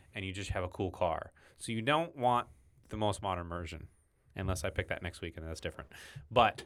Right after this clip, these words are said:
you don't want the newest one. You want the one that's famous. The one that's famous is the Mark four. The best one you can possibly get is the T R D three thousand G T. It's hideously ugly, and there's only thirty-five of them.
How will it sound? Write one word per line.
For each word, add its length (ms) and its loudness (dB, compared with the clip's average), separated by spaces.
you 160 0
don't 180 6
want 180 4
the 60 4
newest 300 2
one. 160 -6
You 140 2
want 180 6
the 60 6
one 120 4
that's 140 -2
famous. 460 0
The 80 -6
one 140 2
that's 140 -2
famous 400 4
is 100 -2
the 80 0
Mark 240 0
four. 500 0
The 80 4
best 280 8
one 120 2
you 80 -2
can 140 -2
possibly 420 6
get 340 4
is 140 0
the 100 0
T 200 0
R 140 8
D 200 0
three 240 -8
thousand 340 -4
G 100 -10
T. 400 0
It's 140 -10
hideously 420 -2
ugly, 320 4
and 100 -2
there's 140 -4
only 140 -4
thirty-five 520 0
of 120 2
them. 300 6